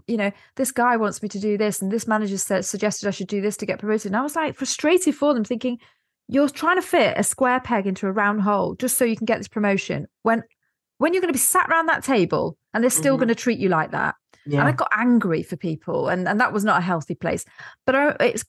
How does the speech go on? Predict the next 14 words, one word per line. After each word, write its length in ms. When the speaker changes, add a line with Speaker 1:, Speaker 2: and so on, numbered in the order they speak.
Speaker 1:
triggered 320
me 180
when 140
somebody 380
said, 400
"Hey, 100
Sue, 180
you 160
know, 80
you 120
set 180
up 100
that 160
website 720